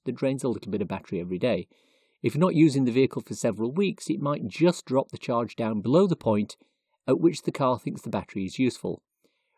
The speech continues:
Remember, you don't have to drain the twelve volt battery for it not to work. You just need it to drop down to a voltage which is lower than the car expects.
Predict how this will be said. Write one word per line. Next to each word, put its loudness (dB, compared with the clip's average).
Remember, 4
you 4
don't 2
have -6
to -6
drain 2
the -4
twelve -2
volt -4
battery -6
for -4
it 0
not -8
to -10
work. 0
You -2
just -2
need 0
it -6
to -8
drop 2
down 0
to -2
a 0
voltage -2
which -6
is -8
lower 0
than -10
the -10
car -4
expects. -4